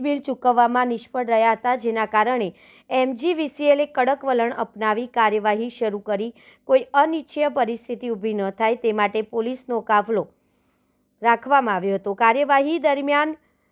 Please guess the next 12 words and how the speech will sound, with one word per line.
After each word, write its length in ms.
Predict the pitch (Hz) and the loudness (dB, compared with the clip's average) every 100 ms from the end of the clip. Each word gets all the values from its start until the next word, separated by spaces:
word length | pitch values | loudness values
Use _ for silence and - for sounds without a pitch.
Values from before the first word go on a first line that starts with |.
| _ - | _ -6
કેટલાક 500 | 262 262 302 330 330 | -6 2 2 2 -2
જગ્યાએ 520 | 233 262 220 262 262 | -2 -2 0 2 2
વીજ 260 | 240 262 - | -2 -8 -8
કનેક્શન 500 | 262 233 247 294 285 | -6 -4 -4 -6 0
કાપવાની 520 | 262 - 240 233 247 | 0 0 -2 -4 -4
પ્રક્રિયા 460 | 220 208 226 240 247 | -6 -4 -2 0 0
પણ 200 | 240 226 | -2 0
હાથ 220 | 202 180 | -2 0
ધરાઈ 260 | 214 220 233 | 0 2 0
હોવાની 400 | 202 208 208 214 | 0 -2 -4 -4
ચર્ચા 460 | 214 190 185 180 | -4 -4 -4 -4
છે. 240 | - 202 | -4 -8